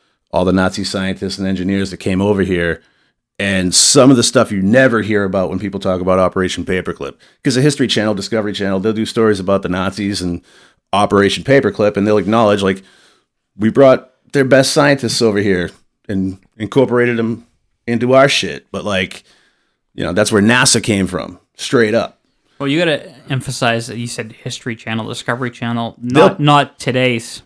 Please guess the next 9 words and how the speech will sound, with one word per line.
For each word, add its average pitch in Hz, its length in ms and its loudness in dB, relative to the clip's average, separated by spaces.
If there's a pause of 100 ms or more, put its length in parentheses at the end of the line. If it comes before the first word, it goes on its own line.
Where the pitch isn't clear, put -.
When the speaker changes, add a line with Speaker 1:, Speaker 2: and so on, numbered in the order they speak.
Speaker 2:
History 107 380 -16
Channel, - 380 -12
Speaker 1:
No. 131 80 2
Speaker 2:
Discovery 127 360 4
Channel. 110 420 -6 (520)
You 156 80 2
gotta 135 100 2
back 123 200 0
that, - 120 -20